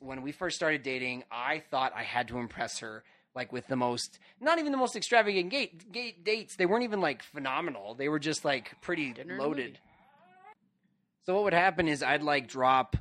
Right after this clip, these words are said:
Speaker 1: like, sixty to eighty bucks every date, and I was a student,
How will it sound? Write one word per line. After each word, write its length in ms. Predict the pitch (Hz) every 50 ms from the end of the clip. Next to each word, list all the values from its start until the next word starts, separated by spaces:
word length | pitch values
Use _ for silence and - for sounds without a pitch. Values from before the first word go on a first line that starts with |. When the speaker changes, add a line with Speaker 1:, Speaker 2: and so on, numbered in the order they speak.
| - _
Speaker 1:
like, 460 | - 123 123 120 113 107 107 - - - -
sixty 500 | - - - 160 151 - - - 156 139
to 180 | 131 - -
eighty 200 | 127 127 131 131
bucks 440 | 113 110 117 113 117 - - - - - _
every 320 | 127 127 117 127 127 120
date, 440 | 110 127 120 117 107 104 95 - - _
and 120 | 120 120 117
I 120 | 117 123
was 280 | 123 127 123 113 - - -
a 80 | 117 110
student, 720 | - - - - 160 156 147 139 123 117 110 - -